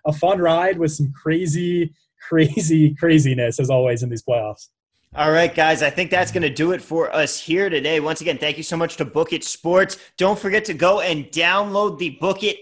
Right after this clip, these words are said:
Speaker 2: app now. It is part bet tracker, part social media. It is getting better every day. You can follow us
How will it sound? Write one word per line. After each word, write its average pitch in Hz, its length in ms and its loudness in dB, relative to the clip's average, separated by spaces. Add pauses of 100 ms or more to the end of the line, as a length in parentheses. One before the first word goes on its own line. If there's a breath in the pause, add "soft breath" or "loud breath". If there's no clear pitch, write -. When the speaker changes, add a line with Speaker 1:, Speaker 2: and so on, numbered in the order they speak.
Speaker 2:
app 185 340 -2
now. 180 520 -2 (180 loud breath)
It 170 140 -2
is 156 140 -4
part 185 360 0
bet 185 220 0
tracker, 190 400 -2
part 180 320 -2
social 180 360 -8
media. 170 380 -6
It 147 180 -4
is 127 120 -8
getting 127 280 -6
better 165 360 -2
every 139 320 -4
day. 170 340 0
You 196 160 -6
can 117 140 -12
follow 165 400 -2
us 165 260 -4